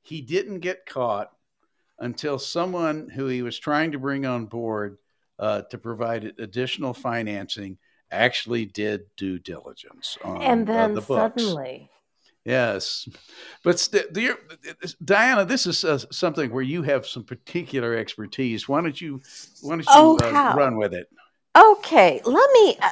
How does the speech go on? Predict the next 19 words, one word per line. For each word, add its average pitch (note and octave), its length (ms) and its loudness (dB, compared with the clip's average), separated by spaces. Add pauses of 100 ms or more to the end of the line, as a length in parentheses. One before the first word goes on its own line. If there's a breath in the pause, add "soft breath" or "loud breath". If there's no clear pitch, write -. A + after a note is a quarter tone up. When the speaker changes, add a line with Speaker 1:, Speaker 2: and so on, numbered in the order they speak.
Speaker 2:
let D4 200 -2
me, A3+ 440 -2 (100)
okay, F3+ 480 6
let C4+ 240 2
me B3+ 440 -2
just - 320 0
give G#3 220 2
you, F#3 300 0 (120)
<clears throat> C4 680 8 (340 soft breath)
I G#3 180 12
do C4 480 4
apologize F3+ 1040 6
for E3+ 280 6
my D#3+ 240 6
habit D#3 720 6
of, C#3 640 4
um, B2+ 460 4
parenthetical, D#3+ 1160 4
uh, B2+ 420 4